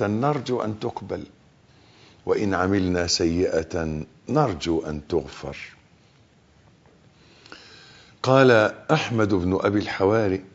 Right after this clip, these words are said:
"أفضل البكاء بكاء العبد على ما فات من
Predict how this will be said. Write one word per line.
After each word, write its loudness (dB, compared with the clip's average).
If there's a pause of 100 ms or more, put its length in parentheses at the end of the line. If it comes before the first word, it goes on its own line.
(760)
"أفضل 2
البكاء -4 (880)
بكاء 2
العبد 0
على 4
ما 2
فات 0
من -2